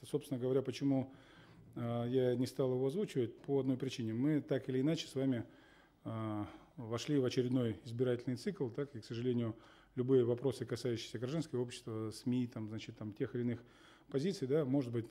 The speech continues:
э, истолкован там в формате уже начавшейся там предвыборной кампании. Поэтому я обещаю, что в рамках послания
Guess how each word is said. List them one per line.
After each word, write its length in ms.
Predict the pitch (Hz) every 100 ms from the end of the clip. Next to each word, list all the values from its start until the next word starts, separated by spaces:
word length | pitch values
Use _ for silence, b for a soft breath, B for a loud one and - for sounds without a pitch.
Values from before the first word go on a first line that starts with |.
| -
э, 720 | 113 110 110 110 110 110 113
истолкован 640 | 127 - 120 117 151 135 117
там 180 | 107 101
в 40 | -
формате 460 | 113 127 123 104 b b b b -
уже 200 | 110 120
начавшейся 420 | 113 135 123 -
там 120 | 107
предвыборной 400 | 98 113 117 107
кампании. 420 | 104 113 104 101 101
Поэтому 240 | 120 127
я 80 | 127
обещаю, 380 | 123 123 139 123
что 200 | - 123
в 40 |
рамках 280 | 127 120 -
послания 760 | - 143 151 135 120 110 107